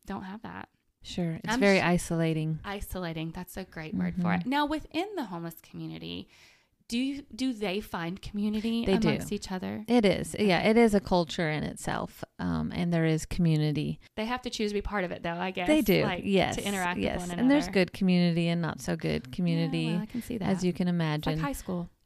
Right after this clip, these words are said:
Speaker 1: <laughs>
Speaker 2: Sure, exactly, exactly.
Speaker 1: <laughs>
Speaker 2: So there is community, um, but that's kind of also a place, uh, something that Journey Home offers is a,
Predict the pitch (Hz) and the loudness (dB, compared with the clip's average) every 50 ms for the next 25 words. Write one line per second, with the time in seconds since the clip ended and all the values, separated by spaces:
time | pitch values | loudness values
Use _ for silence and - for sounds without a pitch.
0 | _ - 269 - - - - - 370 403 403 320 196 - 175 190 - 208 190 185 | _ 4 4 4 4 0 0 2 4 6 6 6 6 6 6 6 4 4 4 6
1 | 220 214 208 233 262 - - 233 185 160 165 175 190 196 208 - - _ _ 220 | 8 8 8 8 6 4 4 4 6 6 4 2 -2 -4 -6 -8 -8 _ _ -8
2 | 202 214 196 190 180 - - 175 175 170 185 - - 233 226 - - - - - | -4 -2 -2 -2 -2 -4 -4 -4 -4 -4 -6 -6 -8 -8 -10 -10 -12 -14 -12 -4
3 | - - 233 240 240 240 233 233 233 - - - 247 220 214 202 196 190 190 185 | -2 0 4 4 6 6 6 4 4 2 2 4 6 8 8 10 10 8 8 6
4 | 185 180 180 180 - - 180 175 175 170 170 170 170 185 175 - 214 202 - - | 6 4 4 2 0 0 0 2 2 2 2 0 0 0 2 2 2 0 2 0
5 | 226 202 190 190 185 180 - - 175 180 - - 190 175 170 - - - 185 175 | 2 2 4 2 2 2 2 0 0 0 2 2 4 4 4 2 0 -2 0 0
6 | 170 170 - - - - - 180 175 165 - 180 - - 196 185 185 180 180 156 | 0 -2 -4 -6 -10 -8 -4 -4 -2 -2 -4 -4 -2 -2 -2 0 0 0 0 0
7 | 160 170 175 160 160 160 160 160 160 156 147 147 151 - - 151 151 147 - - | 0 0 0 0 2 2 0 0 0 0 -2 -2 -2 -2 -2 -2 -2 -4 -4 -4
8 | - 156 151 151 147 147 151 143 - | -4 -4 -4 -4 -4 -4 -6 -6 -8